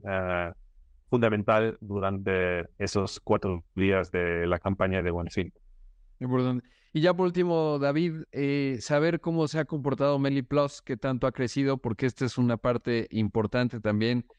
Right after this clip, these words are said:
Speaker 2: para millones de, de consumidores. ¿Cómo, cómo ha sido? ¿Qué, qué, cuál ha sido el crecimiento en esa parte?
Speaker 1: Estamos muy contentos con el crecimiento de, eh, Meli Más desde que lo lanzamos hace un par de meses en México.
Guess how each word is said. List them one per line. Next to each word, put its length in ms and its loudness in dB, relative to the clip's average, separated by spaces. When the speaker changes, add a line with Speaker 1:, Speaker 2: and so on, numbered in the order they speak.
Speaker 2:
para 180 2
millones 400 0
de, 360 0
de 160 -2
consumidores. 600 0
¿Cómo, 480 0
cómo 200 2
ha 40 2
sido? 440 -2
¿Qué, 360 -2
qué, 380 0
cuál 180 4
ha 40 4
sido 200 -2
el 80 -4
crecimiento 440 0
en 80 2
esa 140 -2
parte? 260 -4
Speaker 1:
Estamos 380 2
muy 120 2
contentos 460 0
con 140 0
el 100 0
crecimiento 680 0
de, 520 0
eh, 420 -4
Meli 260 2
Más 280 2
desde 220 -2
que 260 2
lo 140 -2
lanzamos 560 -2
hace 380 0
un 140 -6
par 200 4
de 100 0
meses 480 -4
en 120 -2
México. 580 0